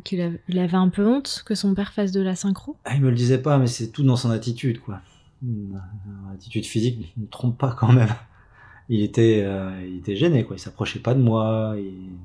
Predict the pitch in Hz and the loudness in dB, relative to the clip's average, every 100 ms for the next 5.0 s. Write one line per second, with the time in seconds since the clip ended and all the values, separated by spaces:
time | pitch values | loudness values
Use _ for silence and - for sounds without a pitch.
0 | 87 85 131 101 98 98 90 107 107 107 | -18 -16 -12 -8 -6 -8 -4 0 0 0
1 | 127 113 113 117 - 120 101 123 113 131 | 0 0 0 -4 0 0 0 -4 -2 2
2 | 127 127 117 120 123 107 98 101 104 101 | 2 2 2 2 2 0 0 -2 0 0
3 | 104 135 131 123 117 _ _ _ - 110 | 2 2 2 0 -4 _ _ _ -6 -4
4 | 101 107 98 117 113 - 101 101 98 | -2 -4 -2 -2 -2 -4 -4 -2 -4